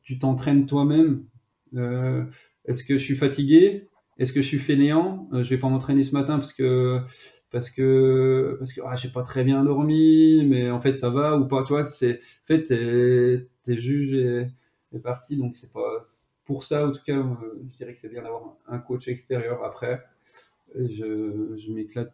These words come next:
comme ça pour l'instant et, et voilà. Maintenant, tu sais, je suis vieux, donc, euh, donc je pense que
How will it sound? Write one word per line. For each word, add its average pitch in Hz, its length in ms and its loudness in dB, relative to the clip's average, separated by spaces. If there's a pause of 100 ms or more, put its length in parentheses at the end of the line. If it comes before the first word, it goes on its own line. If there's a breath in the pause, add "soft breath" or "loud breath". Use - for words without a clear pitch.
(140)
comme 120 180 -4
ça 120 160 -10
pour 113 180 -10
l'instant 123 600 -2
et, 110 400 -4 (460)
et 113 400 -6
voilà. 117 160 -12 (160)
Maintenant, 120 240 -4
tu 131 100 -4
sais, 135 60 0
je - 80 -10
suis 107 140 -10
vieux, 127 340 0
donc, 113 300 -6
euh, 110 260 -4 (420 soft breath)
donc 110 220 -6
je - 240 -20
pense 120 200 -8
que - 140 -20